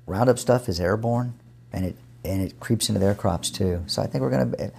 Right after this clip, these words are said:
be at a point now where even if we're trying to eat organically, we're probably getting exposed.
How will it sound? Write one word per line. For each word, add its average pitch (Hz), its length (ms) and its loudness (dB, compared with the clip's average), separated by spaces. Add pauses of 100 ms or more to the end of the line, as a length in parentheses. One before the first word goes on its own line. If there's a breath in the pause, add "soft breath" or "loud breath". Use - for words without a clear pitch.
(140 soft breath)
be 123 100 2
at 113 60 8
a - 40 4
point 120 240 0
now 113 120 6
where 107 140 4
even 131 220 0
if 127 120 -6
we're 123 60 -6
trying - 220 -6
to 156 60 -4
eat 147 60 -6
organically, 143 720 0
we're 98 100 2
probably 92 440 -2
getting - 220 -4
exposed. - 500 -12